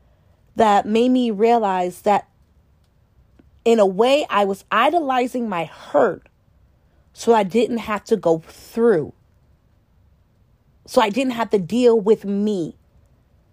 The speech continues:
so I could stay away from people, so that I could do ministry without having relationship with them,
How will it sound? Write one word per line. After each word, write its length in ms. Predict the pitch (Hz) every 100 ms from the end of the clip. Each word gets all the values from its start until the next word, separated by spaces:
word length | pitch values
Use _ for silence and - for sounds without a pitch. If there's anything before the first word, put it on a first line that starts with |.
| _ _ _ _ _ _ _ _
so 240 | - 262
I 120 | 208
could 200 | - 233
stay 300 | - 262 262
away 340 | 220 208 220 233
from 260 | - 208
people, 680 | 185 - 247 233 - 107 - - _ - -
so 120 | -
that 120 | 240 220
I 120 | 226
could 140 | 233
do 120 | 208
ministry 720 | 196 208 233 294 - - 240
without 440 | 202 190 - 214 208
having 400 | - 214 214 202
relationship 720 | 180 180 196 208 196 202 190
with 180 | 175 156
them, 340 | 156 147 -